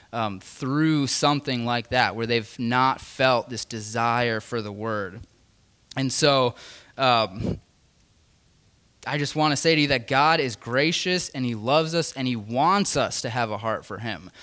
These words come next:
and that the way that he does this is through the word. Okay, that's how he gets us to have our hearts inclined towards him. He does this through his word. So what can we do?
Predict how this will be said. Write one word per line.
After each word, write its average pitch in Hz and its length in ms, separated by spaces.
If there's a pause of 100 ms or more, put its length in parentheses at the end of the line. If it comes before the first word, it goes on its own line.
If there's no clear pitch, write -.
(140)
and 135 140
that 139 140
the 139 80
way 139 340
that 165 80
he 160 120
does 139 360
this 127 240
is 123 260
through 139 600
the 123 140
word. 117 560 (720)
Okay, 117 260
that's 139 320
how 135 360
he 127 160
gets 127 500
us 113 360
to 127 120
have 127 340
our 120 120
hearts 127 360
inclined 135 640
towards 107 380
him. 98 160
He 113 100
does 123 380
this 131 300 (260)
through 127 680
his 110 300
word. 101 580 (800)
So 139 140
what 147 280
can 185 260
we 160 140
do? 117 400